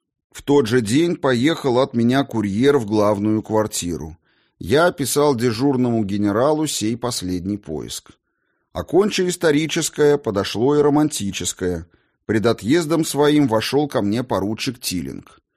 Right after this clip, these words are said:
Он говорил мне, что казаки взяли у него часы и деньги, но что он, зная право войны, на это не в претензии, а просит только, чтобы ему возвратили кольцо им любимой женщины.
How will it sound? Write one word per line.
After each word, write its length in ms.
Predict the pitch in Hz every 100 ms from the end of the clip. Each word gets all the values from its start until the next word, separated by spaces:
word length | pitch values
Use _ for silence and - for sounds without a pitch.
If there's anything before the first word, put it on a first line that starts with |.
| _ _ _
Он 240 | - 117 123
говорил 440 | 120 120 117 147
мне, 200 | 156 156
что 180 | 147 127
казаки 520 | 120 101 110 - 160
взяли 380 | 143 98 113 147
у 140 | 151
него 280 | 143 135 135
часы 500 | 139 113 104 113 139
и 20 | 143
деньги, 600 | 101 95 90 80 85 80 - _ -
но 180 | 110
что 260 | 110 - 104
он, 320 | 120 170 160
зная 440 | 98 95 120 110 95
право 360 | 110 110 98
войны, 460 | 92 101 98 107 151
на 220 | 135 107
это 180 | 117 135
не 100 | 131
в 120 | 131
претензии, 760 | 143 143 113 92 80 76 57 82 _ _ -
а 140 | 90
просит 480 | - 147 165 165 -
только, 320 | 165 156 156
чтобы 320 | 139 127 104
ему 300 | 101 101 127
возвратили 680 | 139 113 101 101 - 135 139
кольцо 580 | 135 104 98 - 127 147
им 380 | - 104 117 120
любимой 440 | 113 90 87 104
женщины. 720 | 95 92 65 - - - -